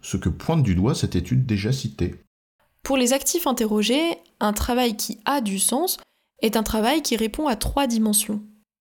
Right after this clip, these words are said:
Speaker 2: Son utilité, la cohérence éthique et sa capacité à contribuer au développement des personnes.
Speaker 1: Deux de ces représentations sont finalement dans l'idée que l'on se fait couramment de la notion de sens au travail, que ça serve à quelque chose et que ça soit bien sur un plan humain.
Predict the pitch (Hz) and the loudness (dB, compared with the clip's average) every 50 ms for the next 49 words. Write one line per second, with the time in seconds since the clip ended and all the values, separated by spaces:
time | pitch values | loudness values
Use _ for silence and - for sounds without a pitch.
0 | _ _ _ _ _ - - - 196 196 196 208 226 233 - 240 220 202 190 - | _ _ _ _ _ -4 -2 0 0 0 0 0 0 0 0 0 0 0 0 0
1 | 247 339 - - _ _ _ _ _ _ _ _ _ _ - - 202 185 185 185 | -2 -2 -4 -8 _ _ _ _ _ _ _ _ _ _ -8 -4 -2 -2 -2 0
2 | - 262 277 277 254 254 254 247 - - - 220 220 208 - - 269 - - - | 2 2 4 4 2 2 2 0 0 0 -2 -2 -2 0 0 -2 -2 -2 -4 -8
3 | - - _ _ _ _ _ _ _ _ _ - 214 - 214 202 - 269 262 294 | -14 -14 _ _ _ _ _ _ _ _ _ -2 0 0 2 2 0 0 2 2
4 | 277 - - 240 233 - 320 302 214 214 - 269 285 - - 269 220 214 208 214 | 2 2 2 0 0 0 0 0 0 0 -2 -4 -4 -2 0 0 0 2 2 0
5 | 247 - - - - 220 214 190 196 214 214 208 202 - 277 285 269 220 214 214 | 0 -2 -4 -6 -4 -2 0 2 2 2 2 0 0 0 0 2 2 2 0 -2
6 | 208 - - 202 196 202 214 - - _ _ _ _ _ _ _ - - 87 104 | -2 -4 -2 -2 -2 -2 -4 -6 -10 _ _ _ _ _ _ _ -8 -2 0 2
7 | 120 120 - 95 90 - 90 82 80 85 82 - 101 101 - 139 - - 104 95 | 2 2 2 0 0 2 2 2 4 4 4 4 2 2 2 2 0 0 -2 -4
8 | - - - 87 90 101 120 120 101 90 92 101 117 131 123 110 101 - - - | -2 0 2 4 4 4 4 4 4 4 4 4 4 4 4 2 2 -2 -8 -6
9 | - 82 85 87 85 85 82 82 - - 92 90 - 90 85 90 90 85 85 80 | -2 0 0 2 2 0 0 0 0 0 0 0 0 2 2 2 4 2 2 0
10 | 80 80 82 85 82 - 85 80 - - 82 78 - - - - - 69 67 64 | 0 0 0 0 0 0 -2 -4 -2 -2 -4 -4 -4 -4 -6 -6 -4 -4 -2 -2
11 | 67 - - - - _ _ _ _ _ _ - - 71 - 76 71 - 76 73 | -2 -4 -6 -10 -16 _ _ _ _ _ _ -4 -2 -2 0 0 0 0 0 0
12 | 78 71 - 71 67 - - 117 139 175 185 - - - - 85 82 - 85 82 | -2 -2 -2 -2 0 2 2 4 4 4 2 0 0 0 0 -2 0 0 2 2
13 | 80 82 82 78 82 87 87 95 127 160 156 - - 110 98 95 - - 113 110 | 2 2 2 4 4 4 6 6 4 2 0 -2 -2 -2 -2 0 0 2 2 4
14 | 110 101 92 85 85 | 4 4 4 2 0